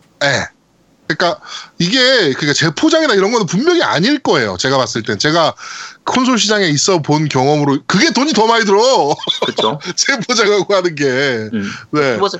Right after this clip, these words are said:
Speaker 2: 생산비 해봐야 얼마 든다고.
Speaker 1: 그러니까.
Speaker 2: 음.
Speaker 1: 네, 제가 봤을 때는 어찌됐건 에이티 게임의 엄청난 큰 실수. 네. 그, 뭐, 에이티 게임은 좀 억울할 수도 있죠. 공장이 실수한 거라.
Speaker 2: 그쵸.
Speaker 1: 네, 에이티 게임 조금 억울할 수도 있는데, 하여튼,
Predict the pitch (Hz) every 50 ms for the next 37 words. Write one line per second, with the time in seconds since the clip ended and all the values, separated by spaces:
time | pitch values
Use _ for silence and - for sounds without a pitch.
0 | - - - - - - 240 262 269 226 185 160 139 143 143 123 110 104 110 117
1 | 123 123 117 110 98 90 98 110 - _ - - 269 247 190 - 190 156 151 156
2 | 147 131 117 107 101 _ - - - - 98 90 - - 175 151 139 135 - 180
3 | 208 240 233 208 - 233 226 240 233 226 196 - _ _ _ _ _ _ - -
4 | 165 165 - _ - - 294 262 247 - - 233 240 247 240 - - - 226 214
5 | 208 190 165 165 156 - 190 196 190 170 - 160 143 - 135 123 - - 95 85
6 | 80 - - _ _ _ _ _ _ _ - _ _ _ - - 98 90 90 90
7 | 101 131 147 160 156 147 _ _ _ - - - - _ _ - - 208 233 240
8 | 247 247 220 _ _ - 156 147 139 175 196 - - - 311 302 294 285 226 277
9 | 262 185 143 147 151 208 262 247 - - 285 180 - - 196 - - 151 165 165
10 | 151 190 233 262 254 185 190 190 - - 165 143 127 110 107 110 156 185 156 -
11 | - - - _ _ _ _ _ - - - - - - - - 120 120 127 127
12 | 117 123 151 151 - - 208 196 180 - - 190 196 196 151 123 120 139 180 175
13 | - - - 135 110 110 110 123 170 165 123 104 95 90 120 160 175 - 165 127
14 | 123 147 220 247